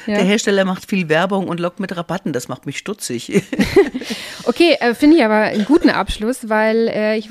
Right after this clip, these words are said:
Speaker 1: das haben wir jetzt noch nicht so konkret angesprochen, aber natürlich ist auch das ganze Erscheinen eines Herstellers, auch die Werbung, ist die seriös, ist die nicht seriös, ist die erlaubt? Also viele gehen ja auch mal, mal so ein bisschen über die Grenze hinaus.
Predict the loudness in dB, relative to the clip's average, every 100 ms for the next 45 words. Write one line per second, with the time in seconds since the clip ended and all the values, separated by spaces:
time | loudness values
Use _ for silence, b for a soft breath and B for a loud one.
0 | -16 -10 -2 0 0 -2 -2 -2 -2 -4
1 | -4 -4 B B -8 -6 -4 -4 -2 0
2 | 0 -2 -2 -4 -2 -2 -2 -2 -2 -2
3 | -2 -4 -2 -2 -2 -4 -6 -6 -8 -8
4 | -8 -10 -6 -6 -6 -8 -8 -10 -6 -2
5 | -2 -4 -8 -12 -10 -10 -10 -10 -6 -6
6 | -6 -8 -8 -10 -14 -12 -8 -2 -2 -2
7 | -6 -8 -12 -10 -8 -6 -6 -4 0 0
8 | 0 -6 -12 -8 -6 -6 -8 -10 -8 -10
9 | -12 -14 -10 -8 -6 -4 -4 -4 -8 -12
10 | -12 -10 -6 -6 -6 -12 _ _ _ -12
11 | -8 -6 -8 -12 -14 -14 -12 -12 -8 -8
12 | -6 -6 -6 -8 -8 -8 -6 -6 -8 -4
13 | -2 -2 -4 -4 -4 -4 -4 -8